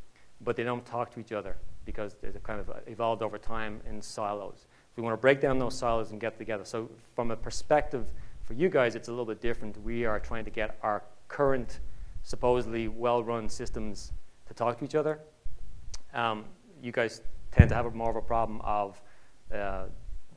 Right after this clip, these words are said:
you don't really ha-, you have the Excel spreadsheets and the, and the email and the, the whatever it is. I still have Excel spreadsheets on my computer too, so that's disclaimer. I, I'm not, uh, I'm not immune, um, but you do try and get it into a si-, situation where you want to get into the process again.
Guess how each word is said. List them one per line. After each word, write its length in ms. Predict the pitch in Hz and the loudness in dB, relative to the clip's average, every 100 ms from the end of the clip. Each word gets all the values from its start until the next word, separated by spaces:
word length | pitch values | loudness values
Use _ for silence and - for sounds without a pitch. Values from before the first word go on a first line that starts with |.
| - | -8
you 100 | 117 | -4
don't 160 | 113 110 | -2 -4
really 160 | 107 | -6
ha-, 100 | 110 | -8
you 120 | 139 | -6
have 180 | 113 120 | 0 0
the 100 | 113 | 0
Excel 320 | 113 113 113 107 | -2 0 0 0
spreadsheets 640 | - 107 - 117 110 - | -2 0 0 -2 -4 -4
and 120 | 110 | -4
the, 140 | 104 | -8
and 100 | 110 | -8
the 60 | 107 | -2
email 580 | 110 110 107 107 104 104 | -2 0 0 0 0 -2
and 140 | 98 | -4
the, 120 | 98 95 98 - | -2 -2 -4 -6
the 200 | 98 95 - - | -4 -4 -6 -8
whatever 320 | 101 107 107 | -4 -2 -2
it 80 | 107 | -2
is. 260 | 110 98 - - - - _ - - - - | -2 -4 -16 -20 -20 -20 _ -16 -2 -2 4
I 120 | 120 | 4
still 220 | 123 - | 4 2
have 220 | 127 127 117 | 4 4 2
Excel 320 | 117 117 113 | -2 -2 -2
spreadsheets 500 | - 113 - 107 107 | -2 -4 -4 -10 -8
on 100 | 104 | -8
my 120 | 104 | -8
computer 340 | 110 - 101 | -2 -2 0
too, 180 | 98 95 | -2 -2
so 280 | 90 95 87 - | -4 -2 -2 -2
that's 420 | 98 - - - - - | -4 -2 -2 -2 -6 -10
disclaimer. 520 | - 117 113 107 98 | -6 -2 -2 -2 -2
I, 180 | 98 104 | 0 0
I'm 160 | 107 | 0
not, 220 | 107 98 - - | 0 0 0 -2
uh, 160 | 110 104 - | -2 -4 -4
I'm 140 | 117 | -2
not 160 | 120 117 | 0 0
immune, 540 | 120 123 131 110 104 - - - - | 0 0 0 -2 -6 -14 -20 -16 -4
um, 340 | 107 104 101 - - | -2 0 -2 -2 -2
but 120 | 117 | -2
you 80 | 120 | 0
do 160 | 131 | -2
try 240 | 127 135 117 | 0 0 0
and 80 | 113 | 0
get 140 | 113 | -2
it 120 | 123 | -2
into 320 | 110 110 117 | -2 -2 -2
a 80 | 101 | -4
si-, 160 | - 107 | -4 -2
situation 680 | - - 117 110 107 107 | -2 -2 -2 -2 0 0
where 120 | 104 104 | -2 -4
you 120 | 104 | -4
want 180 | 110 107 | -4 -4
to 40 | |
get 140 | 104 | -6
into 240 | 101 101 101 | -8 -10 -12
the 60 | |
process 440 | 101 104 104 104 - | -8 -8 -6 -2 0
again. 240 | - 101 | 0 -4